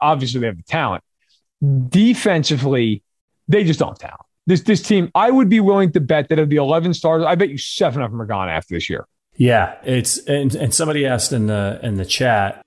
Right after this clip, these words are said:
Speaker 2: uh, "Is this fixable this year?" I think you kinda already addressed this, Verder, and you don't think it is.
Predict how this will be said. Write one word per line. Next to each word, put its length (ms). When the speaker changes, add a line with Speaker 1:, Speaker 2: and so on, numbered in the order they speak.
Speaker 2:
uh, 360
"Is 220
this 200
fixable 460
this 220
year?" 240
I 40
think 180
you 60
kinda 200
already 300
addressed 300
this, 120
Verder, 280
and 140
you 60
don't 180
think 140
it 60
is. 360